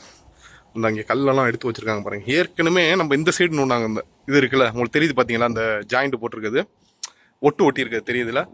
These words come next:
இப்ப என்ன பண்றாங்கன்னா, சென்டர்ல இப்ப நோண்ட போறாங்க. எல்லாம் எடுத்துட்டு அநேகமா பைப் கனெக்ஷன் அதோட ஜாயிண்டா தான் இருக்கும். அந்த ஸ்ட்ரீட் தெரியுது பாத்தீங்களா, அதோட ஒரு தொடர்ச்சியா தான் இங்க நம்ம ஸ்ட்ரீட்ல இருக்கும்னு நினைக்கிறேன். அதனால அவங்க நல்லபடியா வேலை பார்க்கணும். என்ன கார் இவ்வளவு ஒட்டி போட்டிருக்காரு,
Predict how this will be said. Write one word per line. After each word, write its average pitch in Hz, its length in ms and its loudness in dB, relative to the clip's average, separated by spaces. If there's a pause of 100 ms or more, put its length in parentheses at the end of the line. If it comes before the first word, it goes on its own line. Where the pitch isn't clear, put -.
(240)
இப்ப 160 260 -2
என்ன 202 180 0
பண்றாங்கன்னா, 127 480 0 (160)
சென்டர்ல 233 420 2
இப்ப 170 180 -6
நோண்ட 147 300 2
போறாங்க. 113 280 -6 (640)
எல்லாம் 139 200 0
எடுத்துட்டு 143 360 0
அநேகமா 151 260 2 (140)
பைப் 165 280 2
கனெக்ஷன் 131 320 0
அதோட 135 440 2
ஜாயிண்டா - 20 0
தான் 156 320 0
இருக்கும். 135 260 0
அந்த 147 260 -4
ஸ்ட்ரீட் - 340 -8
தெரியுது 135 260 2
பாத்தீங்களா, 117 380 0 (800)
அதோட 165 360 2 (440)
ஒரு 135 200 -2
தொடர்ச்சியா 175 440 4
தான் 202 120 6
இங்க 180 340 2
நம்ம 170 280 2
ஸ்ட்ரீட்ல 160 600 4
இருக்கும்னு 147 340 -4
நினைக்கிறேன். 143 640 -2
அதனால 127 240 -6
அவங்க 147 180 0
நல்லபடியா 143 460 -4
வேலை 143 160 -2
பார்க்கணும். 127 320 -4
என்ன 151 120 -8
கார் 170 200 -2
இவ்வளவு 147 260 -4
ஒட்டி 147 160 -8
போட்டிருக்காரு, 113 580 -10